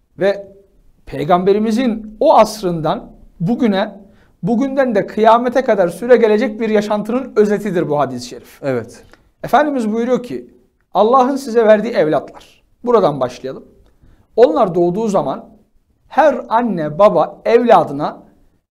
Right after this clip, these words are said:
Speaker 1: evvela Allah'ın varlığını ve birliğini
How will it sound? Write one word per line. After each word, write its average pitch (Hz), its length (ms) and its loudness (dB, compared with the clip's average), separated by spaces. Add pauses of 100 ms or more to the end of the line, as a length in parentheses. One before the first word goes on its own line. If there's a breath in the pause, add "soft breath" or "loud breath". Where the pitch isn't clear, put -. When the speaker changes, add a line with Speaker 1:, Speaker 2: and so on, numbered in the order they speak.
(140)
Speaker 1:
evvela 196 560 2
Allah'ın 160 640 2
varlığını 202 520 0
ve 160 200 -2
birliğini 175 640 -6